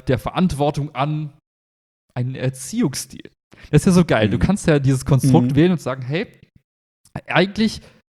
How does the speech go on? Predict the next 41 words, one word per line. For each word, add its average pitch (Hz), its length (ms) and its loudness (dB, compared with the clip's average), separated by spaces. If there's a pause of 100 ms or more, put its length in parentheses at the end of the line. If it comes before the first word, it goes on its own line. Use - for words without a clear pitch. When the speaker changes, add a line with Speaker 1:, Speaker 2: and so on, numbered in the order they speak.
Speaker 1:
habe 147 100 2
ich - 100 -4
keinen 185 240 2
Plan 185 260 2
von 160 140 0
dem, 147 120 2
was 131 140 0
ich - 80 -6
tue. 240 300 4 (520)
Und 160 220 2
ich - 100 0
bin 220 180 4
auch, 185 180 2
ich 139 160 4
weiß 185 240 4
auch, 175 80 8
ich 160 100 6
bin 190 100 2
zu - 180 -10
doof, 160 340 6
das 165 180 2 (220)
in 156 100 0
den 151 120 0
Kontexten 165 460 0
richtig 147 220 2
einzuordnen. 123 600 -2 (360)
Also 254 300 2
nehme 170 200 6
ich - 140 0
mir 143 140 6
einfach 151 340 2
ein 127 320 -2
Framework 127 680 2 (440)
namens 127 280 0
Erziehungsziel 139 840 0 (280)
und 151 180 2
das - 160 -2
knall - 240 0
ich 175 100 0
überall 202 220 4
drauf. 254 360 -2